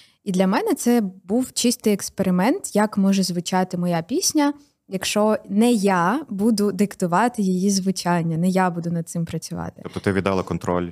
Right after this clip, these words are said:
Speaker 2: їм?
Speaker 1: Так. Е, і, по-моєму, експеримент вдався. Я не можу сказати, що це моя улюблена пісня. Е, я не можу сказати, що, е, я дуже пишаюся цим звучанням.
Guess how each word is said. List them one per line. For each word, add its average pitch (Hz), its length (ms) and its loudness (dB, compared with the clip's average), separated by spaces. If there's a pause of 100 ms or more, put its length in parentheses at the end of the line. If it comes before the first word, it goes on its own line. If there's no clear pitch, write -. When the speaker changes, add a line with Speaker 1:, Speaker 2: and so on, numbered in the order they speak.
(160)
Speaker 2:
їм? 76 380 -10
Speaker 1:
Так. 233 300 2 (260)
Е, 220 380 4 (160)
і, 320 420 4
по-моєму, 427 400 0
експеримент 285 600 2
вдався. 226 480 2
Я 294 60 4
не 392 100 -2
можу 349 180 2
сказати, 247 420 0
що 226 120 2
це 233 140 -2
моя 226 260 4
улюблена 202 500 2
пісня. 185 480 -2 (520)
Е, 214 140 2
я 226 200 4
не 247 140 4
можу 240 300 4
сказати, 220 680 2
що, 208 300 0 (680)
е, 185 640 0
я 214 180 2
дуже 202 240 2
пишаюся 175 680 0
цим 220 240 -2
звучанням. 226 580 0